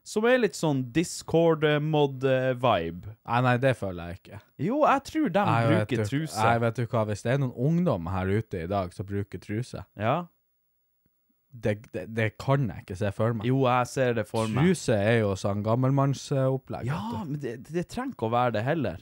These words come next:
Speaker 2: Nei, men altså
Speaker 1: Å, jo, jo, vet du hva? Jeg tror, jeg tror også det, det er, det finnes en, en mellomting, holdt jeg på å si. Jeg tror der er ganske pene, eh, godt trente, vakre mannfolk som bruker truse også, som bruker sånn her,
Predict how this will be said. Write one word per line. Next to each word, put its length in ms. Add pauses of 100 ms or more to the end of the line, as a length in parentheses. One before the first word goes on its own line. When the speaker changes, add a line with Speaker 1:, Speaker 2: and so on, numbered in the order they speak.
Speaker 2:
Nei, 180
men 180
altså 340
Speaker 1:
Å, 140
jo, 180
jo, 260
vet 180
du 60
hva? 200
Jeg 80
tror, 240
jeg 160
tror 220
også 340
det, 280
det 300
er, 280
det 200
finnes 380
en, 320
en 380
mellomting, 520
holdt 180
jeg 140
på 120
å 60
si. 220 (580)
Jeg 180
tror 380
der 260
er 220
ganske 680 (260)
pene, 720 (200)
eh, 260 (220)
godt 380
trente, 840 (340)
vakre 480
mannfolk 520
som 140
bruker 300
truse 380
også, 280
som 160
bruker 220
sånn 160
her, 220